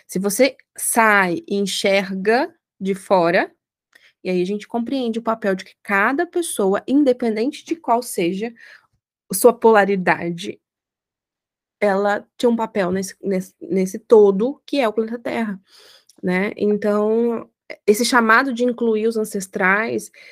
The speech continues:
é muito forte, porque independente de quem seja meu ancestral, do que que ele fez lá atrás, porque muitos foram excluídos com a consciência antiga, com a velha consciência, né? Muitos eram mandados pra,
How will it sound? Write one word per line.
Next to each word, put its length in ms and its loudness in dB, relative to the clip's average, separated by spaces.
é 100 -2
muito 260 0
forte, 520 -4
porque 200 -4
independente 600 0
de 100 -6
quem 180 -2
seja 300 2
meu 180 0
ancestral, 520 -2
do 140 0
que 140 -6
que 100 -6
ele 120 -2
fez 380 0
lá 100 0
atrás, 720 -2
porque 220 0
muitos 300 0
foram 180 0
excluídos 840 -2
com 240 4
a 120 4
consciência 560 0
antiga, 380 -4
com 80 -8
a 60 -2
velha 200 2
consciência, 680 -4
né? 140 0
Muitos 340 -2
eram 160 2
mandados 400 0
pra, 360 -2